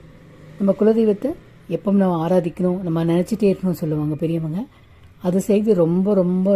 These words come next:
நல்லதுங்க. நம்ம குடும்பம் விருத்தியாகும், குடும்பத்துல சந்தோஷம் கிடைக்கும், கௌரவம் இருக்கும், நிம்மதி இருக்கும்.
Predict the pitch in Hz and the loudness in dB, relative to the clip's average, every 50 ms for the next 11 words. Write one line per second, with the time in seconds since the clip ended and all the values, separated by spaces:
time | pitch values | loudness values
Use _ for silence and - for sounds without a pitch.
0 | 185 170 165 165 156 160 170 170 165 160 170 208 269 285 - - - - - - | 2 2 0 0 0 0 0 0 -2 -2 -2 -4 -6 -8 -12 -18 -20 -20 -20 -20
1 | - - - - - - - - - - - - - - - - - - - - | -20 -20 -20 -20 -20 -20 -20 -20 -20 -20 -20 -20 -20 -20 -20 -20 -20 -20 -20 -20
2 | - - - - - - - - 175 180 175 - 208 190 196 196 202 196 170 175 | -20 -20 -20 -20 -20 -16 -10 -4 -4 -4 -2 2 2 4 4 4 4 2 2 0
3 | 180 151 151 190 180 170 165 156 175 185 190 190 - - - - - - - - | 0 0 2 2 2 2 2 0 -2 -4 -4 -6 -10 -16 -20 -20 -20 -20 -20 -20
4 | - _ _ - 202 185 185 196 - 208 190 - 175 147 147 185 190 - 220 185 | -20 _ _ -6 -4 -2 -2 -2 -2 -4 -4 -4 -4 -2 -2 -2 -4 -4 -4 -4
5 | - - 160 151 - - 175 175 170 147 156 160 180 202 220 208 180 160 143 - | -2 -2 -4 -4 -2 -2 -2 -2 -2 -2 0 0 0 0 0 0 -2 -2 -4 -6
6 | - 170 160 156 156 160 175 185 180 185 170 151 - - 175 175 | -6 -4 -4 -2 -2 0 0 0 0 -2 -2 -4 -6 -10 -10 -10